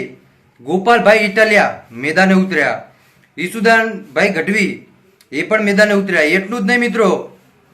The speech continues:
પરંતુ આ ગુજરાતના હીરો ગણાતા એવા મેહુલભાઈ બોગરા સાહેબ કે એ પોતે પણ મેદાને ઉતર્યા. દર્શક મિત્રો, તમે બહુ સારી રીતે જાણો છો ભાઈ ચૈતરભાઈ વસાવાને. ચૈતરભાઈ વસાવાનું નામ પણ બોલે છે, ગુજરાતની અંદર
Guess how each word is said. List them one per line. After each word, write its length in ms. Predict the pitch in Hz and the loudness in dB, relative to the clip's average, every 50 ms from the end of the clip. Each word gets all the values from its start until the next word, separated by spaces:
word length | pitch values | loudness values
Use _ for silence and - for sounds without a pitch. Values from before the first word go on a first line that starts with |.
| _ - - | _ -6 -2
પરંતુ 420 | 165 190 233 240 202 190 233 190 156 135 - - - _ _ _ _ _ _ _ _ - 131 | 0 0 2 0 0 -2 -2 -2 -2 -4 -8 -12 -20 _ _ _ _ _ _ _ _ -6 -2
આ 120 | 151 160 | -2 -2
ગુજરાતના 680 | 143 143 156 151 147 170 202 220 220 220 220 226 220 202 180 143 | -2 -4 -8 -8 0 4 4 6 6 4 2 0 0 0 0 -2
હીરો 200 | 156 208 240 262 254 | -2 -2 0 0 0
ગણાતા 340 | - 226 220 220 214 220 214 | 0 2 0 0 2 2 2
એવા 300 | 202 202 208 190 156 123 - - - _ _ _ _ _ _ _ _ _ _ _ _ _ | 2 4 4 2 2 0 -4 -10 -18 _ _ _ _ _ _ _ _ _ _ _ _ _
મેહુલભાઈ 520 | 120 127 165 214 240 254 208 190 214 226 202 180 | -10 -6 -4 -2 -2 -2 2 2 2 2 4 2
બોગરા 320 | 185 185 220 240 247 214 | 0 2 4 4 4 4
સાહેબ 260 | 185 185 165 143 - - - - _ _ _ _ _ _ _ - | 4 2 0 0 -2 -6 -16 -20 _ _ _ _ _ _ _ -4
કે 60 | 147 | 0
એ 100 | 170 190 190 | 0 0 0
પોતે 180 | 180 190 190 233 - | 0 -2 0 0 2
પણ 200 | 226 240 214 190 | 2 2 2 2
મેદાને 260 | 202 202 220 220 208 | 2 2 0 0 0
ઉતર્યા. 440 | 202 190 - 160 147 139 123 - - - _ _ _ _ _ | 0 0 -2 -2 -2 -2 -4 -4 -8 -16 _ _ _ _ _
દર્શક 380 | 127 160 185 180 208 240 240 | -4 -2 -2 0 0 0 0
મિત્રો, 240 | 233 240 214 247 247 | 0 -2 -2 -2 0
તમે 220 | 202 226 226 240 233 | 0 0 0 2 2
બહુ 160 | 202 226 233 - | 2 2 0 2
સારી 220 | 208 214 220 226 | 4 2 4 2
રીતે 200 | 220 226 226 185 170 | 2 0 -2 0 2
જાણો 220 | 175 185 202 220 | 2 2 2 2
છો 140 | 208 214 220 | 0 0 0
ભાઈ 280 | 190 202 214 220 233 226 190 - - | 2 4 4 4 4 0 -4 -8 -4
ચૈતરભાઈ 480 | 180 185 196 196 208 202 196 208 202 175 | -2 -2 0 0 0 2 2 2 0 0
વસાવાને. 480 | 170 165 196 202 202 202 202 208 208 214 214 - - - - - _ - | -2 0 4 6 8 8 6 6 2 0 0 -4 -12 -18 -20 -20 _ -2
ચૈતરભાઈ 500 | 170 175 180 185 214 196 190 202 202 190 | -2 -2 0 2 0 0 2 2 2 2
વસાવાનું 480 | 185 185 190 202 196 202 202 202 190 165 | 0 0 0 2 2 4 2 2 0 0
નામ 220 | 151 160 180 190 190 | 2 2 2 2 2
પણ 180 | 208 214 214 196 | 0 0 0 2
બોલે 160 | 208 208 208 | 2 2 2
છે, 120 | 196 208 190 | 0 0 -4
ગુજરાતની 480 | 156 160 143 170 185 202 196 202 208 202 | -4 -6 -2 0 0 2 2 0 -2 0
અંદર 140 | 202 202 | 0 0